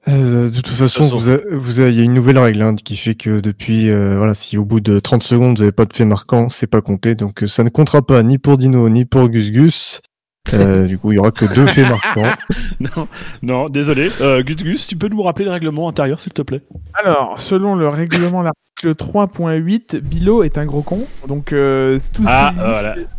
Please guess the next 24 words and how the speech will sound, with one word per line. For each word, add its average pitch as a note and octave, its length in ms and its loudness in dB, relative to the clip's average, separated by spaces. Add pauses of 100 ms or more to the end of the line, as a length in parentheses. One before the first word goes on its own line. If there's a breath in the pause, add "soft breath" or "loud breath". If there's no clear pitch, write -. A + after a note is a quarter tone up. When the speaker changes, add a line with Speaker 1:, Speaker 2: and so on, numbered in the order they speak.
(180)
Speaker 3:
peut - 60 -10
être G3 140 -10
retenu G3 380 -6
contre E3 300 -10
nous. D3 100 -12 (460)
Euh, B2 360 -12
voilà. C3+ 280 -10
Et A#2 40 -14
d'ailleurs, F3 520 -4
c'est, - 240 -14
l'article D#3 340 -8
trois - 200 -2
point E3+ 160 0
neuf G3 240 -2
nous E3 40 -8
dit E3+ 140 -8
que D#3 140 -4
si - 160 -12
on D#3+ 80 -8
change D3+ 280 -10
deux E3+ 120 -4
lettres E3+ 360 -6
à E3+ 120 -6
Bilo, D#3+ 420 -6